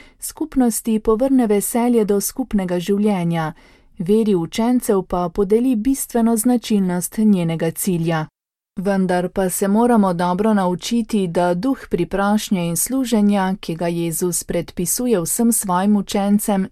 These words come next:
ni samo ženska stvar. V Jezusovih besedah in dejanjih ni niti sence te omejitve.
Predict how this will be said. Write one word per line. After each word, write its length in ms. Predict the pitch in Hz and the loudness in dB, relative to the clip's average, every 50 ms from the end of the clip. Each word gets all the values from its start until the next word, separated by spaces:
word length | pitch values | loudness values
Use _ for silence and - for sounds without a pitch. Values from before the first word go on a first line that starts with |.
| _ - | _ 2
ni 240 | 208 202 208 202 | 2 4 4 2
samo 360 | 202 - - 233 220 226 226 220 | 0 0 0 2 2 2 2 2
ženska 540 | 190 185 175 165 160 - - - 175 165 | 0 -2 -2 -4 -4 -6 -6 -6 -4 -4
stvar. 480 | 160 - - - 185 180 175 170 165 165 - - - - - - - - - - | -4 -4 -6 -4 -4 -2 -2 -2 -2 -4 -8 -14 -20 -20 -20 -20 -20 -20 -10 -4
V 160 | 214 190 190 202 | -2 0 2 2
Jezusovih 760 | 208 247 277 269 247 247 214 - - 190 170 180 175 175 165 | 2 2 0 0 0 -2 0 0 0 0 0 0 -2 -2 -2
besedah 680 | 165 170 165 - - 226 226 220 202 185 185 - - | -2 -2 -4 -2 -2 0 0 2 0 0 -2 -2 -4
in 120 | 180 175 | -4 -2
dejanjih 640 | 165 180 170 180 185 202 226 233 220 196 180 - - | 0 0 0 0 0 0 2 2 2 2 0 0 0
ni 160 | 214 214 226 | 2 4 6
niti 300 | 226 247 254 240 - 202 | 6 4 4 2 0 -2
sence 640 | 190 - - 233 214 208 208 208 - - 170 165 160 - | -2 -2 0 0 4 4 4 2 2 0 -2 -2 -4 -4
te 180 | - 175 170 165 | -4 -4 -4 -4
omejitve. 680 | 165 170 165 170 170 165 160 - - 185 180 165 165 | -4 -4 -4 -4 -4 -6 -6 -8 -8 -6 -6 -6 -6